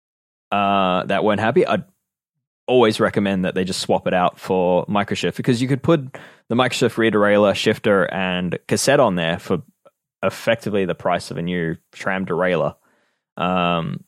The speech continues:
for a better sram derailleur. So, yeah, and it was just, like, a, you know, easy direct fit, uses the same free hub body, you could reuse the same crankset. Uh, so this, to me, like, I'm, I'm fully sold on this. I think there is a market for this, and I think anyone that's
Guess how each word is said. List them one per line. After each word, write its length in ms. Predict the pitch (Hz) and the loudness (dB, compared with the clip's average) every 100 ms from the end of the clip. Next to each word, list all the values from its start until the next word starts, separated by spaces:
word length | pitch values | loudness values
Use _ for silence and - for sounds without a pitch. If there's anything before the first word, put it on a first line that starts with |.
| _ _ - | _ _ -4
for 120 | 90 | -2
a 60 | |
better 240 | 82 104 87 | 0 0 0
sram 300 | - 78 82 | -2 -4 -2
derailleur. 400 | 80 73 73 - | 0 0 -2 -4
So, 400 | - 117 107 98 - - _ _ - | 0 2 2 0 -6 -20 _ _ -2
yeah, 240 | 135 92 | 0 2
and 100 | 127 | 2
it 80 | 123 | 4
was 180 | 123 - | 2 0
just, 200 | 113 101 | -2 -2
like, 140 | 95 | 0
a, 200 | 95 87 | 2 2
you 80 | 92 | 0
know, 100 | 85 - | -6 -2
easy 240 | 110 101 | -2 0
direct 300 | 101 95 - | 0 -2 -2
fit, 240 | 110 95 | -4 -4
uses 260 | 80 92 - | -4 -6 -6
the 80 | 101 | -6
same 220 | 98 87 | -6 -4
free 160 | 113 110 | -2 -2
hub 160 | 101 | 0
body, 340 | 107 104 101 95 | 0 0 -2 -6
you 120 | 82 | -10
could 160 | 87 85 | -8 -6
reuse 380 | 95 92 92 92 | -2 -2 -2 -6
the 80 | - | -8
same 160 | 82 | -10
crankset. 600 | - 113 107 - 107 - - - _ - | -6 -4 -4 -2 -2 -4 -10 -20 _ -10
Uh, 260 | 90 92 90 | -4 -2 -4
so 160 | - 120 | -2 0
this, 400 | 110 185 - - | 4 4 2 -4
to 120 | - | -2
me, 240 | 117 120 95 | 0 2 2
like, 160 | 87 | 2
I'm, 380 | 95 101 98 87 - | 2 0 0 -4 -2
I'm 160 | 120 113 | -2 0
fully 260 | - 101 | 2 2
sold 280 | 82 85 80 | 4 2 2
on 140 | 71 - | -2 -4
this. 280 | - - - | -8 -10 -10
I 80 | - | -6
think 240 | 95 90 | -6 -2
there 180 | 98 98 | 0 2
is 160 | 101 95 | 2 0
a 40 | |
market 360 | 85 87 - - | -4 -4 -6 -4
for 80 | |
this, 320 | 87 85 - - | -2 -2 -4 -6
and 160 | 85 85 | -4 -4
I 80 | |
think 240 | 85 92 87 | -2 -4 -2
anyone 440 | 95 98 92 90 | -2 0 -2 -2
that's 420 | 82 - - - | -6 -8 -10 -12